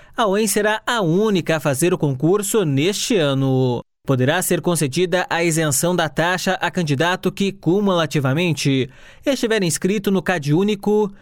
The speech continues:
e for membro de família de baixa renda, com ganhos de até meio salário mínimo por pessoa. Os procedimentos, o calendário e as normas que regulamentam o processo de isenção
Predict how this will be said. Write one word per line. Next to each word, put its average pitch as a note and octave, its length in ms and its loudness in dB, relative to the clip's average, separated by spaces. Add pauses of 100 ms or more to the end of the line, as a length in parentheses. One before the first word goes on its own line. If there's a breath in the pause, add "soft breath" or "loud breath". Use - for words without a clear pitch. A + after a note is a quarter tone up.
(140 loud breath)
e D3+ 80 0
for D3 240 0
membro F3+ 440 2
de E3+ 100 0
família E3+ 460 0
de F3 100 0
baixa F3 420 -2
renda, D3 720 0 (320 soft breath)
com C3 240 0
ganhos E3 340 0
de F3+ 80 0
até F3+ 240 0
meio E3+ 440 0
salário E3 360 0
mínimo F3 400 2
por F#3 220 0
pessoa. C3+ 800 0 (260)
Os D3 280 2
procedimentos, D#3 1080 0
o D#3+ 100 -2
calendário E3 880 0
e F3 140 0
as D3 180 0
normas E3+ 520 2
que F#3 80 -2
regulamentam E3+ 880 0
o F3 120 2
processo D#3 760 0
de D3 100 0
isenção C#3 640 0